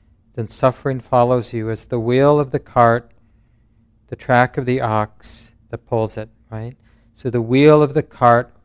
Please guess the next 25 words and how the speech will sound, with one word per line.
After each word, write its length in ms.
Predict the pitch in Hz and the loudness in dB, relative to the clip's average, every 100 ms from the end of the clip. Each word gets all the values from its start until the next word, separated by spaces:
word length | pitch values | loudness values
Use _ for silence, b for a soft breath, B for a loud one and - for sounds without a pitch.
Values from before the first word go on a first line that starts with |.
| - | 0
follows 460 | 131 123 123 117 - | 2 4 2 -2 -14
the 100 | 117 | -18
track 400 | - 120 117 - | -4 -2 -2 -6
of 100 | 113 | -10
the 140 | 120 | -8
ox 560 | 123 107 98 _ - - | -4 -4 -4 _ -20 -18
that's 180 | 117 _ | -20 _
pulling 360 | - 117 107 | -10 -8 -8
it. 140 | 107 - _ _ _ _ - | -12 -18 _ _ _ _ -16
So 80 | |
just 320 | 107 156 160 160 | 0 0 0 -8
as 100 | - | -10
certain 520 | - 175 160 127 123 | -6 -2 -2 -2 -4
as 180 | 120 - | -4 -4
the 140 | 127 | -8
wheel 640 | 113 135 147 151 156 156 _ _ _ _ | -2 2 4 4 2 0 _ _ _ _
is 80 | 123 | -20
gonna 200 | - 117 | -10 -10
follow 400 | - 135 131 127 | 0 4 4 2
the 180 | 117 131 | 0 -2
ox 360 | 123 123 - - | -2 -2 -4 -18
that's 160 | 120 | -18
pulling 380 | _ 131 123 120 | _ -8 -6 -6
the 80 | 113 | -10
cart, 500 | - 131 135 143 | -4 0 0 -2